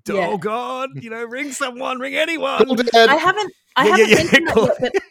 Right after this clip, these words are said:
Speaker 1: I do appreciate that a lot of times that Robinson, Robinson,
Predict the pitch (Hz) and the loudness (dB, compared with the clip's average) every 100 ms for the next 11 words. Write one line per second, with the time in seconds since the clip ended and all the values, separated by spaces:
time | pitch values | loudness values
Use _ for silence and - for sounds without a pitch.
0 | - 262 262 359 359 302 285 302 233 214 | -2 -2 0 -4 -2 -6 -4 -4 -4 -6
1 | 202 208 220 - 202 190 190 - _ 196 | -8 -8 -10 -8 -8 -8 -10 -18 _ -10
2 | 180 - 208 190 196 196 196 - 180 175 | -10 -8 -8 -6 -8 -10 -14 -16 -18 -18
3 | 165 160 170 - - | -16 -16 -14 -16 -20